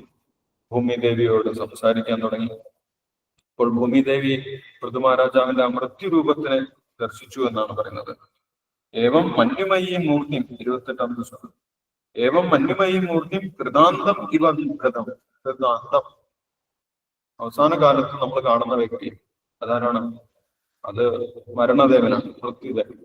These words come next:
ആ മൃത്യുദേവനെ പോലെ പൃഥു മഹാരാജാവിനെ ഭൂമി ദേവി കണ്ടു, വിറയ്ക്കാൻ തുടങ്ങിയെന്നാണ്, വിഭ്രതം,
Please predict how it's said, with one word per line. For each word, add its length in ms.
ആ 120
മൃത്യുദേവനെ 600
പോലെ 540
പൃഥു 220
മഹാരാജാവിനെ 680
ഭൂമി 360
ദേവി 240
കണ്ടു, 340
വിറയ്ക്കാൻ 500
തുടങ്ങിയെന്നാണ്, 560
വിഭ്രതം, 600